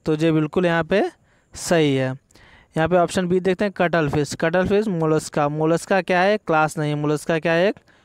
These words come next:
फाइलम है। तो यहाँ पे ये गलत हो जाएगा।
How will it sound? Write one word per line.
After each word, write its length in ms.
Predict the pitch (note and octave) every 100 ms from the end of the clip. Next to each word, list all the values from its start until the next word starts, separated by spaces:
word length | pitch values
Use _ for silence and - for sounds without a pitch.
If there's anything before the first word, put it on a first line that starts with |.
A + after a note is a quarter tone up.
| _ -
फाइलम 560 | - D#3+ D#3 C#3+ C3
है। 100 | C3 - - _ -
तो 60 |
यहाँ 140 | D#3 D#3+
पे 140 | E3+
ये 280 | D#3+ G3+ E4 - _ -
गलत 320 | D3+ D#3 D3 D3
हो 100 | C#3
जाएगा। 420 | C3+ C3 C#3